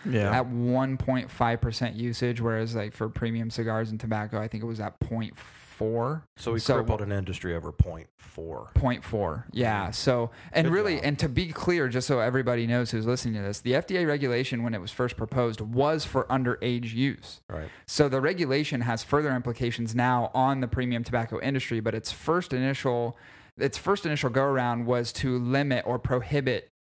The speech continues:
Speaker 2: youngsters from being able to get their hands on premium tobacco.
Speaker 1: Because they don't know what's good for them.
Speaker 2: Yeah, you're not mature enough to make that kind of decision when, you know, here's my thing.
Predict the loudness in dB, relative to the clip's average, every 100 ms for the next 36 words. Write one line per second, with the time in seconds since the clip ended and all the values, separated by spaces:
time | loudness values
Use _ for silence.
0 | _ _ -8 0 2 2 -2 0 0 -2
1 | -4 0 0 2 0 0 -2 -2 -4 -2
2 | 2 2 2 -2 -2 -2 -2 -2 -4 -2
3 | 0 0 -2 -4 -6 -10 -8 2 4 4
4 | 2 2 2 2 2 0 0 -2 -2 -2
5 | -6 -4 -6 -8 -12 -8 0 4 4 4
6 | 2 2 2 2 0 0 2 2 0 0
7 | 0 0 0 0 0 -2 0 0 0 -2
8 | 0 -2 -4 -10 -2 0 0 -2 -4 2
9 | 4 4 2 2 -2 -2